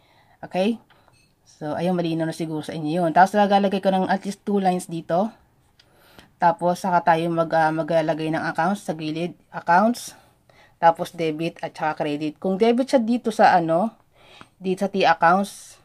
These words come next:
naka-debit din siya. Kung naka-credit, naka-credit siya. Okay? So, ang uunahin nyo ilalagay, ilalagay nyo siya, ah, ng pagkakasunod-sunod.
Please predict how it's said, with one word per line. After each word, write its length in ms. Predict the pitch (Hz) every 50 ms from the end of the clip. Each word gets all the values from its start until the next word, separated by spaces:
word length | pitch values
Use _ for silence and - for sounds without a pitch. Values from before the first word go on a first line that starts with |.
| -
naka-debit 560 | 170 170 165 175 170 165 165 160 160 170 156
din 160 | 165 165 160 151
siya. 240 | - 165 151 143
Kung 160 | - 165 165 160
naka-credit, 640 | 160 160 160 - 175 180 185 185 208 208 - 180
naka-credit 520 | 170 156 - 151 - - 151 147 147 147 - -
siya. 240 | - 151 143 139 - _ _ _ _ _ _ _ _ _
Okay? 320 | _ 147 151 165 185 185 - _ _ _ _ _ _ _ _ _ _ _ _ _ _ _ _ _ _ _ _ _ _ - - - - - - _ _ _
So, 240 | - - - 190 190
ang 160 | - 226 226
uunahin 560 | - 277 285 - - 285 254 247 247 247 254 240
nyo 20 | 220
ilalagay, 360 | 226 214 214 208 - 196 151 214
ilalagay 320 | 240 240 240 233 220 233 226 226
nyo 60 | 220 -
siya, 140 | - 185 139
ah, 640 | 175 180 180 180 180 180 180 180 175 175 175 170 170 175 - - _ _ _ - _ _ _ _ _ _ _ _ -
ng 160 | 196 202 202
pagkakasunod-sunod. 960 | - 202 196 196 185 - - - - 175 170 151 151 160 143 151 156 151 143